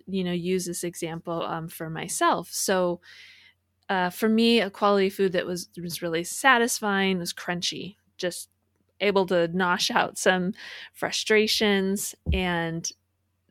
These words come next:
chips were always a big part of that. But I was told when I was growing up, and even as an adult, and especially as a nutrition professional, like, chips aren't healthy. You shouldn't be eating too many chips, or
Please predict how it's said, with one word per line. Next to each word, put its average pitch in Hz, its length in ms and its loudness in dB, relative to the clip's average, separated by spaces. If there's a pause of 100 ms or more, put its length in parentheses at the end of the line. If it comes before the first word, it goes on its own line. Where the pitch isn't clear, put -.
(100)
chips - 400 -2
were 185 140 0
always 170 260 0
a 175 40 -2
big 170 220 -4
part 170 240 0
of 160 60 -2
that. 151 240 -2
But 208 100 2
I 240 100 4
was 214 200 -2
told 180 580 0
when 190 160 -2
I 175 100 -2
was 175 200 -4
growing 170 400 -6
up, 220 320 0 (500)
and 208 300 0
even 185 360 -2
as 170 200 -6
an 170 120 -4
adult, 165 440 -2
and 175 80 -10
especially - 640 -2
as 190 140 -2
a 196 60 2
nutrition 214 560 0
professional, 180 760 0
like, 170 320 -8
chips - 300 -2
aren't 262 220 0
healthy. 190 300 -4
You 190 140 -4
shouldn't 190 300 -4
be 202 80 -6
eating 175 360 -2
too 175 180 -6
many 165 240 -8
chips, - 460 -6
or 156 220 -6